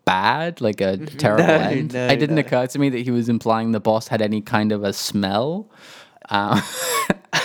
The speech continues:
Speaker 1: so
Speaker 2: <laughs> I, no, I, I think, I think it was because the first one was an earth boss.
Speaker 1: Right.
Speaker 2: The second one was a wind boss. And
Speaker 1: Yeah.
Speaker 2: gas is, I don't know.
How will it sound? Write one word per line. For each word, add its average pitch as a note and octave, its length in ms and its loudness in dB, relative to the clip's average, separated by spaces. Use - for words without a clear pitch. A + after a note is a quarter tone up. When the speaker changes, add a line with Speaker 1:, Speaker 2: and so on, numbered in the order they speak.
Speaker 1:
so E3+ 240 4
Speaker 2:
<laughs> - 100 -6
I, D#3 460 2
no, D#3 120 2
I, D3 220 4
I D3 80 4
think, D3+ 340 -6
I - 80 -4
think C#3 160 -4
it B2 60 -8
was A2+ 100 -10
because B2 460 -4
the C3 100 -6
first C#3+ 360 2
one C3+ 160 -10
was A#2+ 260 -4
an B2 240 -14
earth B2+ 400 0
boss. G2+ 460 -6
Speaker 1:
Right. A2 540 0
Speaker 2:
The B2+ 80 -14
second B2 420 -2
one A2+ 220 -4
was G#2+ 260 -4
a F#2+ 140 2
wind A#2 640 -2
boss. - 500 -2
And G#2 120 0
Speaker 1:
Yeah. - 180 -2
Speaker 2:
gas G#2+ 560 -4
is, - 220 -20
I D#2 180 -8
don't - 160 -18
know. - 140 -20